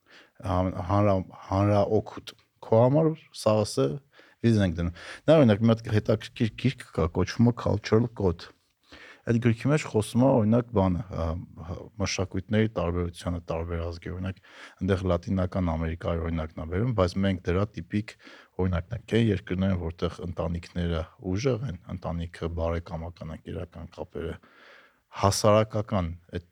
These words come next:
ա, քաղաքական կյանքը շատ տուժում ա դրանից։ Այսինքն կոռուպցիան էլ ա շատ, ա, քաոսն էլ ա շատ, որտեղ ամեն մեկը մտածում ա իր ընտանիքի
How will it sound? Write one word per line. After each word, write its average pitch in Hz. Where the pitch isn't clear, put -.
ա, 87
քաղաքական 90
կյանքը 113
շատ 113
տուժում 95
ա 80
դրանից։ 85
Այսինքն 101
կոռուպցիան 95
էլ 120
ա 113
շատ, 107
ա, 85
քաոսն 92
էլ 117
ա 104
շատ, 101
որտեղ 98
ամեն 101
մեկը 90
մտածում 95
ա 90
իր 90
ընտանիքի 87